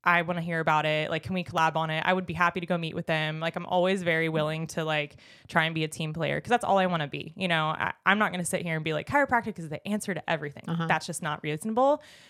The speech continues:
Speaker 1: I don't think medicine's the an-, answer to everything. I don't think anything's the answer to anything. Everyone's body's different. And you talking about how if you kept your body,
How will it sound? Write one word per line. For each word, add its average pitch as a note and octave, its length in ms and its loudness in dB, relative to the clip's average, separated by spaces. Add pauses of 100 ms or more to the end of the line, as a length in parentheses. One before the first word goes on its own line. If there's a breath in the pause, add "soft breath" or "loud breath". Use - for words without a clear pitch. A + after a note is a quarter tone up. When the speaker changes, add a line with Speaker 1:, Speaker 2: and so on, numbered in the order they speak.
(140 loud breath)
Speaker 1:
I E3 120 2
don't D#3 280 -4
think D#3+ 180 -6
medicine's D#3+ 440 -2
the - 80 -4
an-, G#3+ 220 -2
answer G#3+ 240 0
to A3 80 2
everything. A#3 500 0
I - 40 -2
don't A3 120 2
think A3+ 160 -4
anything's G3 340 -2
the - 60 -8
answer D3+ 220 -6
to - 40 -10
anything. C#3+ 340 -10
Everyone's F#3+ 300 -4
body's F#3 360 2
different. G#3 480 0
And F3 180 -2
you F#3 80 -2
talking F3+ 400 0
about D#3+ 300 2
how D3+ 340 0 (300 loud breath)
if F#3+ 160 -4
you F3 40 -6
kept F#3+ 220 -2
your F#3+ 80 -2
body, D#3 320 0